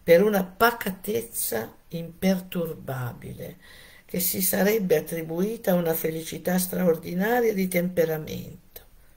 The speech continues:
ed era l'effetto d'una disciplina costante sopra un'indole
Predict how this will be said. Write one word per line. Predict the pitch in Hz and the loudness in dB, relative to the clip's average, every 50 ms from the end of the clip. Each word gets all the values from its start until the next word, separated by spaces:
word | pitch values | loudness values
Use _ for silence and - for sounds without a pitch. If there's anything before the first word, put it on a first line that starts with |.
| - - - | -20 -14 -10
ed | - 151 143 151 | -8 -4 0 2
era | 156 147 147 143 | 2 2 2 -2
l'effetto | 135 139 143 143 - - - - - - 131 123 - - - - - 190 208 240 - - - - - - - - - - - - - - - - - - _ - - - - - | -6 -8 -6 -6 -6 -6 -4 -4 -6 -6 -6 -10 -14 -18 -12 -8 -8 -8 -8 -10 -16 -20 -20 -20 -20 -20 -20 -20 -20 -20 -20 -20 -20 -20 -20 -20 -20 -20 _ -20 -20 -20 -20 -18
d'una | - 170 143 147 - 190 208 208 190 170 165 160 147 147 156 | -16 -16 -10 -4 -2 0 0 0 0 -2 -2 -4 -6 -8 -8
disciplina | - 135 139 135 - - - 156 - - - 170 185 202 190 185 165 156 143 135 139 - - - | -8 -8 -8 -6 -6 -6 -8 -8 -10 -8 -4 -2 -2 0 0 0 -2 -2 -4 -6 -8 -10 -14 -6
costante | - - 170 170 165 - - - - - - - - 185 147 139 143 151 156 160 160 160 - - - - - - 220 - - - - - | 0 2 2 2 2 0 -2 -2 -2 -4 -6 -6 -6 -4 -4 -4 -4 -4 -6 -8 -8 -10 -12 -16 -12 -8 -8 -8 -8 -10 -16 -20 -18 -12
sopra | - - - - - 185 170 - - - - - 151 | -6 -4 -2 0 2 2 2 0 -2 -6 -8 -6 -2
un'indole | 147 170 175 156 139 131 - - - - - - - - - - - - - | -2 -2 -2 -2 -6 -8 -10 -10 -12 -12 -12 -12 -12 -12 -12 -12 -12 -14 -18